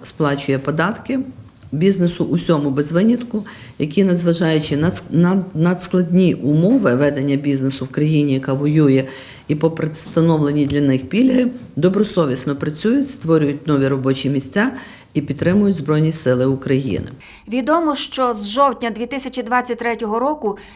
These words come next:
Speaker 2: відновлена відповідальність бізнесу за непроведення розрахункових операцій через Р Р О або програмних Р Р О. Посилюється контроль за готівковими операціями,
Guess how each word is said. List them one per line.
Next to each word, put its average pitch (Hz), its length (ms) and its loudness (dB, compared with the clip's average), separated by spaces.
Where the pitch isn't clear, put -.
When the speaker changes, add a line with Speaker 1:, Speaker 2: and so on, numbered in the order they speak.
Speaker 2:
відновлена 262 800 0
відповідальність 220 960 -4
бізнесу 254 520 -6
за 233 500 2
непроведення 240 1000 -2
розрахункових 220 880 -4
операцій 233 640 -2
через 226 580 0
Р 208 180 0
Р 202 220 0
О 285 180 4
або 220 360 2
програмних 247 680 0
Р 180 120 -6
Р 175 160 -6
О. 165 180 -8
Посилюється 285 560 0
контроль 277 480 2
за 233 240 4
готівковими 233 720 0
операціями, 240 840 0